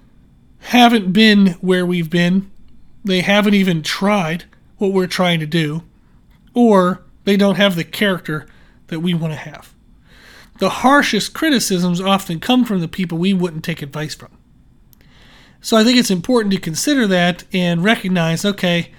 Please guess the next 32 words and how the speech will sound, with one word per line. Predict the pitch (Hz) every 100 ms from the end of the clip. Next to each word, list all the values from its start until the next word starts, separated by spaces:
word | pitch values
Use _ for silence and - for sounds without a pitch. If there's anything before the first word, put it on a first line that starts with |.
| - - - - -
you | 214 202
know, | 180
like, | 196 196
for | - 285
me, | 302 214 202 190 _ _ _ -
I've | 208 208
had | 208 190
to, | 185 175 - _ _ -
I've | 208 202
had, | 214 202
I've | 208 202
put | 277 -
stuff | 208 185 -
out | 196 180
on | 170
social | 160 165 - 151
media, | 143 185 226 - - - - - - -
uh, | 180
as | 170 170 190 180
a | 170
way | 175 170
to | - 170 160 156
grow | 175 185
the | 170
business | 160 170 165 175 160
and | 165
try | - 180 170
to | - 170 165 160 - - -
share | - - - 190 185 180
knowledge | 180 175 175 170 156
and | 156
information. | 135 147 139 131 -